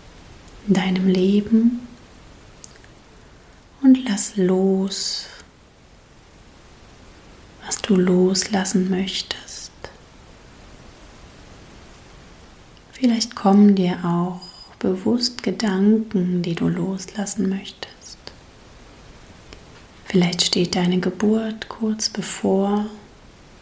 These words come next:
und du hast das Gefühl, es ist Zeit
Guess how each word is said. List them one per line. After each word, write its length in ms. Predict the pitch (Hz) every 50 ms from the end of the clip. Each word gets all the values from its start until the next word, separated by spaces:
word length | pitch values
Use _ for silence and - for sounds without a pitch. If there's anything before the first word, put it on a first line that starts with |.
| - - - - - - - - - - - - - - - - - - - - - - - - - - - - -
und 120 | 202 -
du 40 | 180
hast 200 | 170 170 - -
das 160 | 185 - -
Gefühl, 1000 | - 190 180 - - - - 214 196 196 196 196 196 196 190 190 190 190 190 190 - - - - - - - - - - - - - -
es 140 | - - 262
ist 260 | 233 - - - -
Zeit 600 | - - 190 180 185 190 190 196 202 208 208